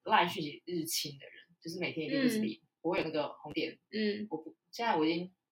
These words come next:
Speaker 2: 随便他了。
Speaker 1: 随便啦，
Speaker 2: 嗯。
Speaker 1: 反正爆炸了，我处理不了了，
Speaker 2: 嗯。
Speaker 1: 我也没办法。然后我开始，开始会 pin 那个讯息，就把讯息，
Speaker 2: 嗯。
Speaker 1: 比较重要的讯息的人，或者是人把他 pin 在上面，提醒我说不要按到，按到就是已读，我就是得回。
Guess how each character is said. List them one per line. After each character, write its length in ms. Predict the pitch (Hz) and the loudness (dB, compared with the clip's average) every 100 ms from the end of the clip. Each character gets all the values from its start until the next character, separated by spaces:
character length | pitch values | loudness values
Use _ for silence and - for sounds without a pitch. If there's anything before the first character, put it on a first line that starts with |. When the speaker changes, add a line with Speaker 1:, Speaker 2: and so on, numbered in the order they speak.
| _ _ - 156 | _ _ -10 -4
Speaker 2:
随 100 | 208 | 0
便 240 | 214 214 | 2 2
他 80 | 208 | 2
了。 180 | 147 - | 0 0
Speaker 1:
随 120 | 170 | 0
便 220 | 175 180 | 2 2
啦， 220 | 151 143 220 | 2 2 0
Speaker 2:
嗯。 140 | 214 | -2
Speaker 1:
反 160 | 156 170 | 0 0
正 80 | 180 | 2
爆 180 | 165 | 2
炸 60 | 160 | 2
了， 260 | 147 - - | 0 -4 -4
我 120 | 175 | -2
处 160 | 220 254 | 2 2
理 140 | 220 | 4
不 100 | 226 | 6
了 220 | 175 135 | 6 6
了， 60 | - | 4
Speaker 2:
嗯。 20 | |
Speaker 1:
我 60 | 185 | 2
也 80 | |
没 140 | 170 135 | 0 0
办 220 | 151 - | -2 -2
法。 200 | - - - - - | -4 -6 -8 -20 -2
然 100 | 196 | 6
后 60 | 214 | 6
我 40 | |
开 100 | 208 | 6
始， 100 | 175 | 2
开 180 | 156 170 | 0 0
始 80 | 156 | 2
会 80 | 156 | 0
pin 280 | - 175 151 | 0 -4 -4
那 60 | |
个 80 | 139 | -8
讯 220 | - 156 | -6 -8
息， 180 | - - | -8 -8
就 80 | 175 | -2
把 80 | 151 | -2
讯 160 | 240 | 0
息， 200 | 247 214 | 0 0
Speaker 2:
嗯。 80 | 208 | -2
Speaker 1:
比 100 | 208 | -4
较 80 | 175 | -2
重 100 | 190 | 0
要 60 | 170 | 0
的 60 | |
讯 100 | 180 | -2
息 80 | 156 | -6
的 100 | 113 | -6
人， 180 | 110 - _ _ - | -8 -10 _ _ -8
或 200 | 170 170 | -2 0
者 60 | |
是 80 | 160 | 2
人 180 | - - | -2 -4
把 120 | 131 | -6
他 60 | 139 | -4
pin 120 | 160 | -6
在 100 | 147 | -8
上 180 | 147 135 | -6 -8
面， 120 | - - - - | -8 -14 -12 -6
提 60 | |
醒 180 | 156 170 | -4 -2
我 120 | 147 | -4
说 320 | 135 147 143 - - _ _ _ _ | -4 -4 -4 -6 -10 _ _ _ _
不 60 | 175 | 6
要 80 | 160 | 8
按 180 | 156 | 8
到， 220 | 156 143 - | 8 6 6
按 120 | 180 | 4
到 120 | 175 | 6
就 100 | 160 | 6
是 180 | 156 160 | 2 -2
已 120 | 175 175 | -2 4
读， 100 | 180 | 6
我 80 | |
就 100 | 170 | 6
是 60 | 196 | 2
得 180 | 170 - | 0 -2
回。 100 | - | -6